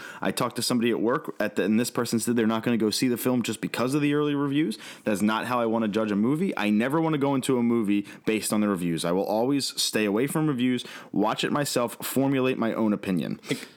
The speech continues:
Speaker 2: exactly. I hate when people go by, by the critics just because it has, what, what, a twenty-six percent rating right now by critics. I mean, come on, you're, you use your own, you know, like you said, your own opinion and, and go see it.
Speaker 1: And formulate your own judgment on a film. Don't let anybody else's opinion sway you because we are all independent thinkers.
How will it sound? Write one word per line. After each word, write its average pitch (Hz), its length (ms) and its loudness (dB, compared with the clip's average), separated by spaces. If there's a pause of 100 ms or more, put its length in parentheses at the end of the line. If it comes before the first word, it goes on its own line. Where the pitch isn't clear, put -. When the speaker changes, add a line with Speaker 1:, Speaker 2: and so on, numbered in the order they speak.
Speaker 2:
exactly. 127 420 0
I 139 120 0
hate 135 220 2
when 98 100 2
people 92 300 0
go 90 180 0
by, 87 240 0 (460)
by 82 200 -2
the 82 120 -2
critics 78 340 -2
just 98 160 0
because 92 320 2
it 90 60 2
has, 92 180 0
what, 101 320 0
what, 95 160 0
a - 20 -16
twenty-six 107 540 0
percent 95 300 2
rating 98 280 2
right 95 200 2
now 98 120 2
by 92 180 0
critics. 95 420 0
I 95 60 0
mean, 101 160 2
come 110 200 0
on, 95 240 0
you're, 120 160 0 (760)
you 147 120 0
use 156 340 2
your 135 140 2
own, 117 360 0
you 101 80 2
know, 98 60 2
like 98 100 2
you 92 60 0
said, 95 180 0
your 104 120 2
own 104 120 2
opinion 92 360 0
and, 85 140 -2 (220)
and 110 80 0
go 98 140 0
see - 140 -6
it. - 280 -8
Speaker 1:
And 139 100 -2
formulate 165 480 0
your 127 140 2
own 127 140 2
judgment 117 320 0
on 107 100 2
a 98 60 -2
film. 107 300 2
Don't 107 240 0
let 123 120 2
anybody 110 320 2
else's 104 240 0
opinion 101 340 2
sway 101 260 0
you 113 100 2
because 98 340 0
we 101 160 2
are 101 180 2
all 101 140 2
independent 95 520 0
thinkers. 87 360 0